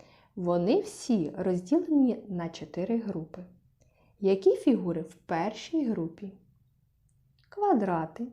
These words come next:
А в другій трикутники. В третій групі в нас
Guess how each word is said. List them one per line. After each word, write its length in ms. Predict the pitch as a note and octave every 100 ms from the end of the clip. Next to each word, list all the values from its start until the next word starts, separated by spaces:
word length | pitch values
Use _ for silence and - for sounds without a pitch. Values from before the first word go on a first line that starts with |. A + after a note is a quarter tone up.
| - _ _ _ _ _ -
А 140 | G4
в 140 | A#3+ F#3+
другій 640 | F3 F3+ F3 F#3+ D4 F4 - _ _ _ _ _ _ _ _ _ _
трикутники. 1120 | - F#4+ - - E3 E3 - F#3 G3 - C#4 D4+ - _ _ _ _ _ _ _ _ _ _ _
В 40 |
третій 560 | - C4 G3 F#3 - F#3
групі 420 | F3+ E3+ E3 E3
в 100 | E3+
нас 360 | F3 E3 -